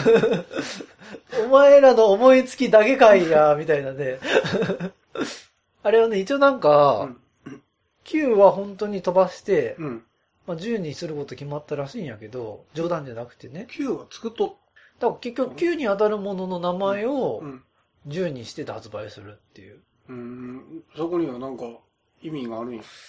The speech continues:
Speaker 1: 意味あるんかね。なんかね、一応、
Speaker 2: さすがにお-、
Speaker 1: 八があんまり評判良くなかったんで、
Speaker 2: うんうん。
Speaker 1: まあ、一気に一つ番号を飛ばして十にするとか。
Speaker 2: うんうん。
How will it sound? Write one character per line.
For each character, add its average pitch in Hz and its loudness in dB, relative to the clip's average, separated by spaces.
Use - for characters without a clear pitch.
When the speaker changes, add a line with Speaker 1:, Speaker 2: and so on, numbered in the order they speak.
Speaker 1:
意 240 -10
味 175 -10
あ 147 -4
る 262 -10
ん 202 -14
か 127 -12
ね。 123 -14
な 240 -4
ん 240 -8
か 127 -6
ね、 120 -10
一 170 -10
応、 247 0
Speaker 2:
さ - -20
す - -16
が 156 -12
に 208 -12
お-、 185 -6
Speaker 1:
八 247 2
が 190 2
あ 165 -2
ん 175 -12
ま 180 -2
り 180 -4
評 196 -4
判 185 -4
良 190 -4
く 175 -8
な 139 -8
か 151 -4
っ 160 -8
た 131 -6
ん 117 -14
で、 143 -4
Speaker 2:
う - -8
ん 120 -14
う 131 -18
ん。 117 -16
Speaker 1:
ま 180 -12
あ、 - -6
一 226 -8
気 - -16
に 131 -16
一 - -10
つ 165 -14
番 151 -6
号 156 -8
を - -10
飛 135 -10
ば 143 -4
し - -20
て 143 -12
十 139 -10
に 120 -16
す - -20
る 131 -14
と - -16
か。 95 -14
Speaker 2:
う 147 -14
ん 123 -16
う 131 -16
ん。 117 -16